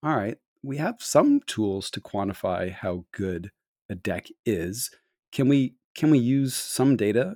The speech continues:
and, and get a sense for how, how even the playing field is in a pick one of three, say, uh, sealed world versus a sealed alliance world?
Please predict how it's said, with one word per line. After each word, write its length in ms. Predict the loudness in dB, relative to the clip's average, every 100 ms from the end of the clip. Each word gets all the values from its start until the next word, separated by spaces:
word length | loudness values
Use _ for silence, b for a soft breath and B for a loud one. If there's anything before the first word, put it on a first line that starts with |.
| -6
and, 460 | -4 -4 -4 -6 -8 _
and 280 | -8 -6 -8 -14 _ -2
get 120 | -2
a 40 |
sense 320 | 0 -2 -4 -4
for 120 | -6
how, 460 | -6 -4 -2 -2 -6 B B B _ _
how 320 | -10 -4 -2 0
even 280 | 2 6 6
the 80 | 4
playing 320 | 4 4 4
field 380 | 2 2 2 -2
is 320 | 0 0 0
in 180 | -4 -4
a 180 | -2 -6 -6
pick 200 | -6 -2
one 160 | 0 0
of 80 | -2
three, 460 | -6 -4 -2 -4
say, 360 | -4 -2 -2 -4 _ _ _ -4
uh, 220 | -2 0
sealed 480 | 0 2 4 4 0
world 280 | -2 -2 -4
versus 680 | -4 -2 0 0 -2 -2 -6
a 360 | -4 -4 -6 _ _ _ _
sealed 380 | -2 0 2 2
alliance 560 | 0 -4 -6 -6 -10 -8
world? 400 | -4 -4 -4